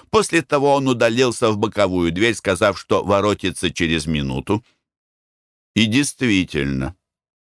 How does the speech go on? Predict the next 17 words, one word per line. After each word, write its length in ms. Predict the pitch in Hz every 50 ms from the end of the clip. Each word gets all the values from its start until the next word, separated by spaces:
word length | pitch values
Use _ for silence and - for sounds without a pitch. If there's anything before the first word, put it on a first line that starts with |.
| _ _ _ _ _ _ _
через 360 | - 120 123 123 139 139 127
минуту 560 | 135 151 156 156 147 143 143 147 135 - 151
он 240 | 131 123 127 131 123 -
воротился, 840 | 110 123 135 127 135 131 123 - - 131 143 143 127 - 127 123
сопровождаемый, 880 | - - 113 101 - 113 113 110 107 104 85 82 107 107 110 110 110 98
как 240 | - 190 220 - 226
вы 100 | 240 240
думаете, 600 | 220 233 233 226 233 226 214 214 - - 220 214
кем? 420 | 165 - - 196 202 202 185 160 - _ _ _ _ _ _ _ _ _ _ _ _ _ _ _ _ _ _ _
Другим 680 | 78 87 104 123 139 143 139 123 117 139 156 147 120 107
адвокатом, 920 | 104 92 82 82 85 85 82 - - 147 156 147 - - 87 80 73 65
шестью 680 | - - 104 113 113 - - - _ - 131 147 127
вооружёнными 920 | 92 101 104 104 107 113 113 107 95 120 117 107 104 101 101 98 98 92 85
констеблями 960 | - - 107 98 95 87 - - - 160 160 147 120 101 95 92 90 92 90
в 80 | - -
красных 520 | - 95 92 90 - - 85 85 76 -
мундирах, 680 | 78 82 85 85 82 80 87 92 90 85 87 85 -